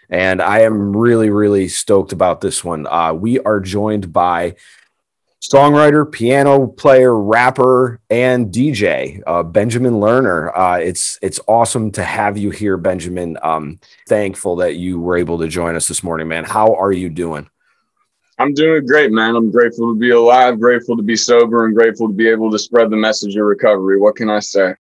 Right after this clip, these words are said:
Speaker 1: Great-grandfather is Irving Berlin, which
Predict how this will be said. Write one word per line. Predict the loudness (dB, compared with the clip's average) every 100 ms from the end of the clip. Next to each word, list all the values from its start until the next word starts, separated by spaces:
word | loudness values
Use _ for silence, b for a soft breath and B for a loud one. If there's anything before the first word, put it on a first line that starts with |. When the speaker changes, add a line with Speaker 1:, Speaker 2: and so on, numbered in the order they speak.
| _
Speaker 1:
Great-grandfather | -2 -2 -2 -4 -4 -4 -2 -2 -2 -2
is | -4 -4
Irving | -4 -4 -4
Berlin, | -4 -4 -6 -8 -10 B B B B _
which | -2 -2 -4